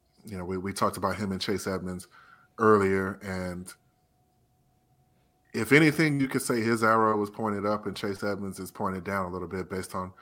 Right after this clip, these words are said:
last week's usage, but I think he's certainly deserving, you know, not for a whole bunch of fab, but I think he's certainly deserving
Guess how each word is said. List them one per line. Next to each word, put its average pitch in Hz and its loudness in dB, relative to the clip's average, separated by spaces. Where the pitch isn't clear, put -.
last 101 2
week's 95 -6
usage, 98 -6
but 90 -6
I 98 -4
think 101 -4
he's 101 -6
certainly 98 -2
deserving, 92 -4
you 113 0
know, 101 0
not 98 -2
for 120 0
a 113 2
whole 113 0
bunch 98 -2
of 87 -14
fab, 90 -8
but 95 -4
I 95 -2
think - -12
he's 104 -8
certainly 98 -2
deserving 92 -6